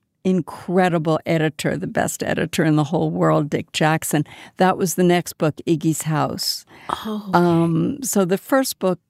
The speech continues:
Speaker 1: was published just, you know, I would send the manuscript out and it would come back and I would send it out to somebody else and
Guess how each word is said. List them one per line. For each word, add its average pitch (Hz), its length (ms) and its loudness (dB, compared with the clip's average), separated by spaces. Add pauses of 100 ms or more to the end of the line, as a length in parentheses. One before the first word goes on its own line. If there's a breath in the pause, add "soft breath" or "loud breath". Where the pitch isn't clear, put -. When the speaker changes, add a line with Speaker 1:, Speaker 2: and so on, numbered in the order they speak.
(200)
Speaker 1:
was 196 240 -2
published 185 680 -4
just, - 400 -4
you 190 80 2
know, 180 160 2
I 175 100 2
would 175 180 0
send 175 540 2
the 190 80 2
manuscript 175 680 2
out 208 340 2
and 175 100 -2
it 180 120 -2
would - 160 -8
come 151 200 -2
back 208 320 -2
and 190 100 -6
I - 80 -6
would 180 140 -10
send 170 240 -2
it 165 80 0
out 175 240 0
to 175 100 -4
somebody 175 440 2
else 190 240 0
and 156 160 -2